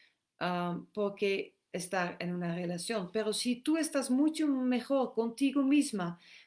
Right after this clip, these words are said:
una relación puede ser algo extra, no algo que yo necesito para sentirme bien y después tú no podemos tener cambios porque esto va a destrozarme. No,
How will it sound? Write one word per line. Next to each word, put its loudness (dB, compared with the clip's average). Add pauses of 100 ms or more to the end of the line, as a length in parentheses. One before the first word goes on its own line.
una 2
relación 4
puede 4
ser -2
algo -2
extra, -2
no 4
algo 2
que 2
yo 2
necesito 0
para -2
sentirme -4
bien 0 (460)
y 0
después 4 (160)
tú 6
no 4
podemos 4
tener -2
cambios 4
porque -4
esto -6
va -4
a -6 (120)
destrozarme. 0
No, -2